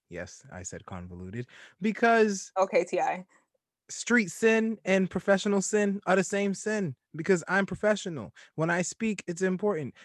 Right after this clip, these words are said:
Speaker 1: I'm sick and tired of having to use these, "Hello, how are you doing today?"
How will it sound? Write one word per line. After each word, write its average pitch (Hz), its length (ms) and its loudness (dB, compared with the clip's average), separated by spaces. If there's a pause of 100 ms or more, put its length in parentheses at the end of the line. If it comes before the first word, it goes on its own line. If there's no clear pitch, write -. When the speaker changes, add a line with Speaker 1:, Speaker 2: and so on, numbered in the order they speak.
(160)
Speaker 1:
I'm 180 160 0
sick 196 240 -2
and 196 100 -4
tired 180 260 -2
of 170 80 -6
having 165 360 -4
to 170 120 -6
use 165 500 -6 (300)
these, 151 280 -4 (380)
"Hello, 180 280 -10
how 120 160 -8
are 139 40 -4
you 143 140 -4
doing 185 280 -6
today?" - 340 -18